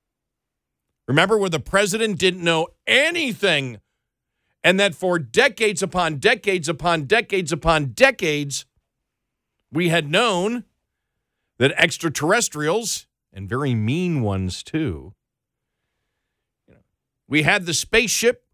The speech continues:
we had the aliens. Remember they had the alien in, in formaldehyde? It was, like, floating around. And so they knew, but they kept it from the president.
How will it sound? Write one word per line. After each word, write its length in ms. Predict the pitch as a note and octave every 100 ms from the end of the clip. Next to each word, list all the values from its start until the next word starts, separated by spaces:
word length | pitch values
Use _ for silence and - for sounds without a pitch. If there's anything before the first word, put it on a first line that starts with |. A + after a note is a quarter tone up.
| _ _ _
we 260 | C3+ C4+ F#3
had 260 | G#3 G#3+
the 160 | A#3 C4
aliens. 800 | D#4 E4 D4+ G#3 C3 G#2 - - _ _ _ _ _ _ _ _ _ _ _
Remember 280 | A#2 C#3+ D#3+
they 80 | C#3+
had 140 | D3
the 120 | C3
alien 280 | C3 D3 C3+
in, 200 | A#2 A#2
in 160 | A#2+ A2
formaldehyde? 800 | G#2 G#2 G#2+ A2+ A#2+ B2 B2 B2+
It 340 | _ _ _
was, 140 | F2+ -
like, 160 | F2+
floating 380 | _ G2+ G2+ G#2
around. 380 | F#2+ F#2 F#2+ A#2+ _ _ _ _ _ _ _ _ _ _ _ _ _ _ _ _ _ _ _ _ _ _ _ _ _
And 180 | E3 F3
so 380 | - G3 E3+ - _ C#3
they 180 | E3+
knew, 400 | F#3 B3+ A3+ G#3 -
but 300 | A2+ F3 -
they 140 | E3
kept 480 | C3+ - G#3 G#3+ -
it 180 | A3 -
from 440 | - F#3+ F#3 F3
the 100 | D3+
president. 640 | - - A3+ D3 C#3+ G#2